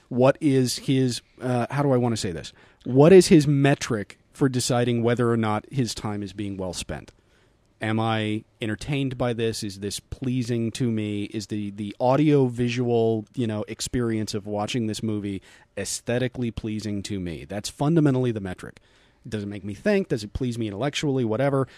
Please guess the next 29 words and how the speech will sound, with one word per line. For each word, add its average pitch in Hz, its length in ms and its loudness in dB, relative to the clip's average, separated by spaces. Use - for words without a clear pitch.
Point 151 260 4
is, 131 220 0
it's 104 140 -10
an 104 100 -4
aesthetic 123 400 -4
appreciation 98 520 -6
of 85 60 -10
the 85 120 -8
art. 76 180 -8
The 117 140 -4
guy 139 180 2
who's 165 140 0
playing 151 220 2
the 120 60 0
video 143 260 2
game, 160 180 2
he's 135 140 0
playing 110 240 -2
it 107 80 -4
to 110 80 -4
win 104 100 -2
the 98 80 -2
video 82 260 -6
game 57 180 -16
because - 240 -6
the 104 80 -10
game 113 360 -2
has 101 320 -4
defined 110 640 -4